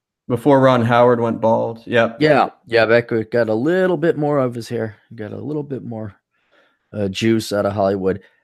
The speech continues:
Speaker 2: Um, but I, <clears throat> I'm not even half joking about this, but what if you, uh, promoted yourself as, like, the, uh, we can't say prostitute because that's illegal, but the, the, uh,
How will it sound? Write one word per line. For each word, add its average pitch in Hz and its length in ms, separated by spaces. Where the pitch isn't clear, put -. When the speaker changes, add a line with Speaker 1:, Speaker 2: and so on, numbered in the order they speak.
Speaker 2:
Um, 104 400
but - 220
I, 233 180
<clears throat> - 220
I'm 254 100
not 359 120
even 175 200
half 139 260
joking 214 380
about 95 320
this, 90 220
but - 300
what 156 240
if 415 180
you, 220 360
uh, 127 100
promoted 156 600
yourself 92 640
as, 127 220
like, 123 280
the, 113 360
uh, 101 240
we 123 100
can't 143 240
say 117 140
prostitute 135 640
because 104 280
that's 107 260
illegal, 110 800
but 117 340
the, 110 440
the, 98 440
uh, 90 440